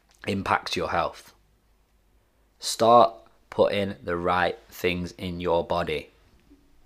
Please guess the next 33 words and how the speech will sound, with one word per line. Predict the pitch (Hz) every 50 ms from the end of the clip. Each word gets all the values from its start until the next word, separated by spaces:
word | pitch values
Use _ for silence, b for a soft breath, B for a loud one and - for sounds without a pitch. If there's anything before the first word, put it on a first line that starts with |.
| - - - - - - - - - - -
Again, | - 101 90 - 120 120 110 98
we've | 104 104 92
done | - 110 104 101
two | - - 123 117 117 117 113 113 110 B B B B B B -
or | - 101 101
three, | - - 107 107 110 110 110 - -
no, | 123 127 107
let's | 95 98 90 -
probably | - - 117 110 110 107
say | - - 101 90
four | - - - - - 113 113 120 117 110
different | 110 - - 104 - -
podcasts | 98 107 101 - - 92 92 - - -
now | 95 92 90 90 90 - B B B B B B B B B -
on, | - 90 92 87 90 87 87 85
like, | 92 90 - -
nutrition | 98 92 92 87 - - 113 101 - - 101 92 92
and | 90 87 87 85 85
what | 92 - -
we're | -
consuming. | - - - 85 - - 101 92 87 80 - -
So | - 95 92 92 95 90 B B B B B B B B
one | 104 120 127 131 135 131
was | 180 123 113 -
with | 107 117 113 113 113 110 101 - - - _ _ _ _ _ _ _ _ _ _ _ -
Doctor | - 110 - - - 107
William | 107 113 110 110 107 104 104
Li, | 104 113 127 143 151 147 147 - - _ _ _ _ -
who's | - 107 101 92 95
wrote | 98 104 104 104 - -
a | 87
best-selling | 87 - 110 107 - - - 101 98 92 92
book | 90 107 123 120 - - - - -